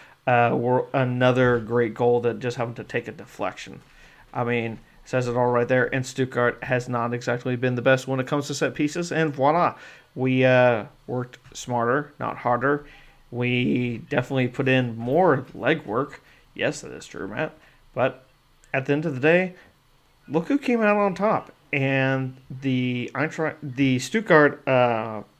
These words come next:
Americana podcast was talking about just saying they were just happy just to come out with goals in the match, because this was, for them, the first match where they could openly say,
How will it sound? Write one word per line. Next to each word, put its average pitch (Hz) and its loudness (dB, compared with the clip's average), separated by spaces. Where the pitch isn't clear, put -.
Americana 127 2
podcast 123 0
was 123 -8
talking 127 -2
about 117 0
just 131 -6
saying 147 -2
they 151 6
were 202 6
just 135 -2
happy 131 -4
just - -2
to 120 -2
come 127 -2
out 120 -2
with 117 -2
goals 151 6
in 151 2
the 147 0
match, 156 -2
because 131 -6
this 143 -4
was, 135 -2
for 113 -10
them, 139 -4
the 123 -8
first 175 -2
match 143 -2
where 127 0
they 127 -2
could 131 -4
openly 139 -2
say, 123 -2